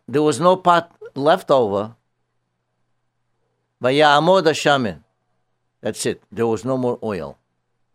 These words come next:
Now the question is, why did Elisha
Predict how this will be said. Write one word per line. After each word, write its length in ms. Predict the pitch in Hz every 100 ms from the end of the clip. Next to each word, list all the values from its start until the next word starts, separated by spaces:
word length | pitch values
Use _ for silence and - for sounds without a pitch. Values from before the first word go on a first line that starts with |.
| _ _ _ _ _ _ _ _ _ _ -
Now 180 | 139
the 140 | 127 120
question 680 | - 170 214 185 - 147 139
is, 500 | 151 135 98 85 - _ _ _ _ _ _ _ _ _ _ _ _ -
why 400 | 110 135 185 190
did 240 | 160 139 _ _ _
Elisha 400 | 123 120 113 -